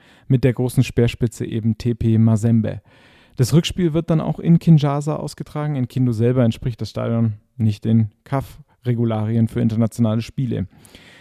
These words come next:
Das Team selber ist noch recht jung, erst zweitausendfünf gegründet. Stürmer Japte Kitambala ist der Schlüsselspieler. Er hat auch lang bei Mazembe gespielt, aber nach einer Leihe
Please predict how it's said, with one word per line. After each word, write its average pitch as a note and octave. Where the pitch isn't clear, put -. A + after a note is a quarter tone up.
Das A#2+
Team E3+
selber C#3+
ist C#3
noch C3
recht B2+
jung, C#3+
erst -
zweitausendfünf C3
gegründet. C3+
Stürmer C#3
Japte C#3
Kitambala B2+
ist -
der A2
Schlüsselspieler. B2
Er A#2+
hat C#3
auch B2
lang C3
bei B2+
Mazembe A#2+
gespielt, B2+
aber A2+
nach A2+
einer A#2+
Leihe C3+